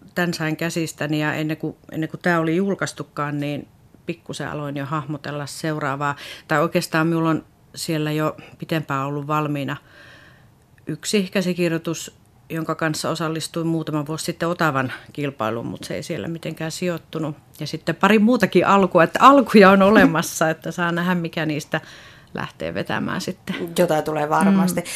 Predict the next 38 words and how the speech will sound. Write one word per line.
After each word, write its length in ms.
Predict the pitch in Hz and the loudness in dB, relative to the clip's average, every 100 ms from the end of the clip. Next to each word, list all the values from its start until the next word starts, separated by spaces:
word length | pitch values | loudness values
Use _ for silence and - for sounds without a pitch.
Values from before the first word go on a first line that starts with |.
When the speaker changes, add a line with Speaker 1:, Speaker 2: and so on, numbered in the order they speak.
| - | -4
Speaker 2:
No, 160 | - 240 | 6 6
onko 320 | 330 294 269 - | 8 6 4 4
paineita? 520 | 285 254 180 151 160 | 6 8 6 4 4
Yleensä 280 | 165 165 175 | 4 2 2
sanotaan, 460 | 175 165 160 160 | 0 0 2 2
että 160 | 156 160 | 2 0
kun 140 | 170 | 2
ensimmäinen 480 | 165 165 160 160 160 | 4 2 0 0 2
on 80 | 160 | 4
julkaistu 440 | 170 165 165 196 | 2 0 -2 0
ulos, 200 | 185 160 | 2 2
niin 100 | 175 | 0
sit-, 240 | 165 185 - - | -4 -6 -8 -2
sitten 400 | - 226 226 151 | 2 2 4 4
vasta 240 | 165 - | 4 2
se 100 | 185 | 2
rima 260 | 196 196 180 | 4 4 4
nouseekin, 720 | 196 196 170 - - 165 - | 6 4 2 -2 -6 -6 -6
että 180 | 165 170 | -4 -4
toisen 340 | 180 160 160 | 2 2 2
kanssa 320 | 147 165 - | -2 -4 -4
on 80 | 170 | -2
jo 200 | 170 175 - 180 135 - | -2 -4 -10 -14 -14 -2
vähän 220 | 180 180 | 0 0
hankalampi. 680 | 139 170 180 170 160 165 165 - - - - - | 0 -2 0 0 0 0 -8 -10 -20 -20 -20 -8
Speaker 1:
No 120 | 185 185 | -2 0
joo, 360 | 202 240 240 214 | 4 6 6 6
huomasin 560 | 214 226 190 185 185 175 | 6 6 4 2 2 2
kyllä, 420 | 214 214 185 160 | 2 4 4 0
että 200 | 156 - | -2 -4
ihan 260 | - 196 190 | 0 0 2
toisella 460 | 190 185 160 147 | 2 2 0 -4
tavalla 520 | - 160 165 151 123 - _ _ _ _ - | -4 -2 0 0 -2 -4 _ _ _ _ -6
suhtautuu 720 | 196 185 - 147 135 135 127 | -4 -2 0 -2 0 -4 -4
siihen 240 | 139 139 | -2 -4
kirjoittamiseen 800 | - 123 143 - 123 131 143 139 | -2 -2 -2 -4 -4 -4 -4 -2
nyt, 240 | 147 143 131 | -2 -4 -6
että 320 | - - | -6 -6